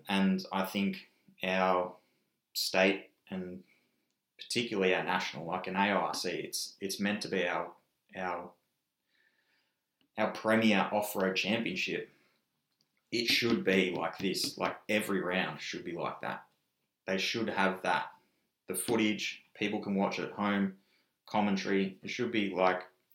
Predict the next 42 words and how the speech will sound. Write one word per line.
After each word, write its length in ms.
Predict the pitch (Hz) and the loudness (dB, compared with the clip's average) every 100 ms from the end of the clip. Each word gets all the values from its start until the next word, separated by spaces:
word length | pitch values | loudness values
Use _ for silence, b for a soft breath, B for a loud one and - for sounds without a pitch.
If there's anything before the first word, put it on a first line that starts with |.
| _ _ | _ _
a 80 | 98 | -10
vibe 460 | 92 90 95 90 98 - | -4 0 2 2 0 -8
at 140 | 92 92 | -4 -2
every 240 | 92 85 | -2 -4
round. 260 | 90 82 85 _ B B B B B B B B _ - | -6 -6 -10 _ B B B B B B B B _ -2
Um, 420 | 92 90 92 - _ _ _ _ - | 0 0 -4 -10 _ _ _ _ -2
the 140 | 107 | 6
other 200 | 123 127 | 10 10
thing 200 | 127 123 | 8 4
they 120 | 113 101 | 4 4
did 240 | 143 123 | 2 4
there, 240 | 120 113 | 6 8
which, 420 | 110 98 - - - | 6 2 -2 -4 -8
again, 340 | 101 117 113 117 | -2 2 4 4
this 160 | 113 | 2
is 100 | 107 | 2
not 200 | 107 95 | -2 0
going 220 | 104 107 | 2 2
to 60 | 104 | 2
be, 440 | 95 101 101 95 - - | 0 0 0 -4 -8 -12
I 80 | 92 | -4
guess, 520 | 98 98 - - - 104 | -2 0 0 -4 -6 -6
achievable 640 | - 110 110 101 95 95 | -4 0 0 -2 0 2
at 120 | 92 | 2
every 280 | 98 98 107 | -2 -2 -2
single 340 | - 117 107 | -2 -4 -2
round, 340 | 101 120 123 107 | 0 2 0 2
but, 320 | 95 85 - _ _ _ | 2 2 -2 _ _ _
or 180 | 101 113 | 2 4
every 220 | 110 107 | 4 4
single 440 | - 110 101 92 | 2 2 2 2
location, 640 | 95 92 90 95 104 104 101 | 2 2 2 -2 -2 -2 -2
I 80 | |
should 260 | 95 104 98 | -2 -2 -2
say, 280 | 104 104 104 | 0 2 2
but 180 | 98 - | 0 2
they 160 | 95 | 0
had, 320 | 95 110 98 92 | 2 2 0 0
like, 220 | 95 95 | 2 2
some 260 | - 95 98 | -2 -4 0
other 340 | 101 101 95 | 2 4 2
events. 560 | 92 98 92 - - | 2 0 0 -2 -6